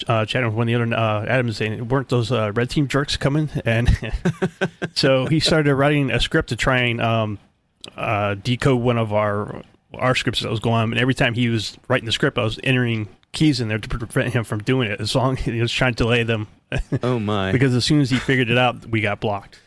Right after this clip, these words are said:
Speaker 2: Ah, interesting, interesting. So you're playing a little cat and mouse with him.
Speaker 1: Yeah, yeah. But at that point, it was already too late. I was just trying to get my team more time to download some things. I mean, we already had enterprise admin and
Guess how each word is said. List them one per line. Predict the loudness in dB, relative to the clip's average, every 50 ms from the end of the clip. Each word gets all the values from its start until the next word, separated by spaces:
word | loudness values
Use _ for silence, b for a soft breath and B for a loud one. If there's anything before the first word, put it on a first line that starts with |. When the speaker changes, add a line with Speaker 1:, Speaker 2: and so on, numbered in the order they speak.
| _ _ _ _ _ _ _ _ _ b b b b b b b b b b b b _ _ _ _ _ -2
Speaker 2:
Ah, | 0 2 2 2 2 2
interesting, | 2 0 0 2 0 0 0 -2 -4 -4 -2 -2 -4 -4
interesting. | -4 -4 -4 -4 -2 -4 -4 -4 -2 -2 0 0
So | 0 0 2
you're | 0
playing | 0 2 2 2 2 2
a | 2
little | 2 2 0
cat | 0 0 0 2 2 2
and | 2 0
mouse | 2 2 2 0 0 0
with | 0 0 0
him. | 0 -2 -6 -10 _ -2
Speaker 1:
Yeah, | 0 2 4 4 2 2
yeah. | 0 0 0 0 0 -2
But | -2 -2 -2
at | 0
that | 0 -2 0
point, | 0 0
it | 0
was | 2 2 2
already | 0 0
too | 0 -2 -2
late. | 0 2 0 0 0 0
I | 2 0
was | 0 0
just | -2 -4 -2
trying | 0 0 0
to | 0
get | 0 -2 -2 -2
my | -2 -2 -2 -2
team | -2 -2 0 0 0
more | 0 0 -2
time | -2 -2 -2 -2 -2
to | -4
download | -4 -2 -2 0 0 -2 -2 -2
some | -4 -4
things. | 0 0 -2 -2 -2 -6 -8 -8 -6 -4
I | -2
mean, | -2 -2
we | 0 0 0
already | 0 -2 -2 -4
had | -2 -2 -2 -2 -2 -4
enterprise | -6 -8 -6 -4 -4 -4 -2 -2
admin | -2 -2 -2 0 -2 -2 -4 -4
and | -4 -8